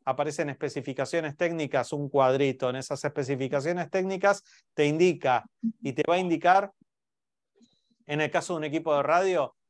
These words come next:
en recepción cuánto consume y en transmisión.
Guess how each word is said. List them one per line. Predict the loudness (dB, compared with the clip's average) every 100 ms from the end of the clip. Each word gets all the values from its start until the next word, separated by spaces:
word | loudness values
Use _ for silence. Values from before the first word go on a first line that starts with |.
| -10
en | -8 -6
recepción | -6 -6 -4 -2 -2 -2
cuánto | -2 -2 -6
consume | -6 -2 -2 -2 -6
y |
en | -6
transmisión. | -6 -6 -6 2 6 6 4